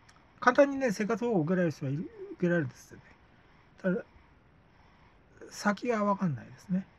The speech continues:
一時だけっていうことが多いでしょうね。だから、かえってそうもらっちゃうと、後がね、だ-、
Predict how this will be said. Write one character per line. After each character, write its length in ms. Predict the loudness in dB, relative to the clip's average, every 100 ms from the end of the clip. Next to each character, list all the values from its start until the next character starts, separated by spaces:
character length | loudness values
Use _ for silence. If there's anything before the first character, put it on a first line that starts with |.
| -8
一 100 | -6
時 400 | -8 -8 -8 -10 -18 -20 -20
だ 140 | -10 -10
け 120 | -8
っ 40 | -12 -14 -12
て 60 |
い 40 | -10
う 40 |
こ 100 | -10
と 80 | -10
が 100 | -8
多 120 | -6
い 40 | -6
で 80 |
し 100 | -8 -12
ょ 20 |
う 20 | -10
ね。 120 | -10 -16 -20 -20 -20 -20 -20 -20 -20 -16 -6
だ 60 | -6
か 60 |
ら、 60 | -6 -14 -20 -20 -20 -20 -20 -20 -20 -20 -20 -20 -20 -20 -20 -6
か 120 | -2
え 20 |
っ 20 |
て 160 | -2 -4 -8 -10
そ 320 | -4 -2 -4 -6 2
う 20 |
も 100 | 2
ら 60 | 2
っ 60 |
ち 100 | 0
ゃ 40 | -2
う 80 |
と、 220 | -2 -6 -8 -20 -20 _ -20 -20 -20 -20 -20 -20 -20 -4
後 240 | -2 -2
が 140 | -4 -4
ね、 160 | -6 -12 -20 -20 -20 _ -18 -6
だ-、 200 | -4